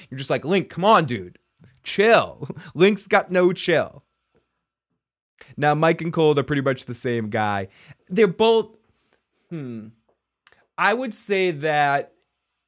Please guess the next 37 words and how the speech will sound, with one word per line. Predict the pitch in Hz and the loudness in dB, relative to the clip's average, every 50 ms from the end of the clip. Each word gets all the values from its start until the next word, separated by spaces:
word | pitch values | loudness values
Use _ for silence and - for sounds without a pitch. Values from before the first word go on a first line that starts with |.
| _ _ _ - | _ _ _ -4
at | 175 165 - - _ | -4 -4 -4 -4 _
core | - - - 180 165 170 175 180 185 | -16 -8 -4 -2 0 2 2 2 0
they | 170 185 185 180 | 0 0 2 2
are. | 175 170 175 175 180 185 180 185 _ _ _ _ _ _ - | 4 4 4 4 4 2 0 -4 _ _ _ _ _ _ 0
I | 151 170 | 0 0
would | 175 185 170 | 0 0 -2
say | - 202 180 | 0 -2 -2
Cold, | - - - - 175 180 180 180 180 180 170 - - - | -2 -4 -8 -2 0 2 2 2 2 0 -2 -4 -8 -6
it | 170 165 160 156 139 - _ _ - | -4 -4 -2 -4 -6 -10 _ _ -14
leans | 151 151 151 151 156 143 131 | -10 -8 -6 -6 -6 -4 -6
a | 147 | -6
little | 135 139 165 165 165 | -4 -4 -2 -2 -2
bit | 147 170 160 156 151 | -2 -2 -4 -4 -4
more | 151 156 151 151 147 147 | -6 -4 -2 -2 -2 -2
to | - 147 | -4 -4
the | 143 147 | -6 -2
dark | 139 143 135 135 143 - | 0 2 2 2 2 0
side, | - - 156 143 143 143 139 139 135 127 - - | -2 0 2 4 4 4 4 2 0 -4 -8 -8
and | - 135 131 127 123 | -6 -6 -6 -4 -4
Michael | 127 131 131 135 110 139 135 131 | -4 -4 -4 -4 -4 -6 -6 -4
leans | 139 131 131 131 120 | -4 -6 -6 -6 -6
a | 127 | -6
little | 123 120 127 135 135 | -4 -4 -2 -4 -2
bit | 120 131 123 - | -2 -2 -4 -4
more | 135 123 127 123 127 127 127 | -6 -8 -6 -4 -2 -2 -2
to, | 127 - - 131 127 123 123 123 123 120 120 _ _ - 143 _ _ _ | -4 -6 -8 -6 -4 -4 -2 -2 -4 -4 -6 _ _ -20 -20 _ _ _
uh, | - 139 127 120 117 113 113 104 _ _ _ _ _ - | -10 -8 -8 -6 -8 -8 -10 -12 _ _ _ _ _ -12
to | - 156 143 131 127 123 120 113 | -8 -6 -6 -4 -4 -6 -8 -10
caring | 117 - 160 143 139 135 | -8 -8 -6 -4 -4 -4
about | 135 127 135 127 127 127 123 120 _ _ _ _ _ _ - | -4 -2 -2 -2 -2 -2 -4 -8 _ _ _ _ _ _ -14
multiple | 135 139 143 139 143 143 - - 143 120 | -8 -4 -4 -4 -4 -4 -6 -10 -12 -10
people. | - - 143 139 143 139 | -8 -8 -8 -4 -2 -2
I | 139 143 | -2 -2
know | 151 156 156 160 156 - _ _ | 0 0 0 0 -2 -6 _ _
Cold | - - 170 165 151 151 123 | -8 -2 0 0 0 0 -2
sacrificed | - 160 139 139 - 139 131 143 135 131 131 - | 0 0 0 0 0 -2 -2 -2 -2 -2 -4 -10
himself | 143 131 - 143 135 127 123 123 | -12 -10 -4 -2 -2 -2 -2 -4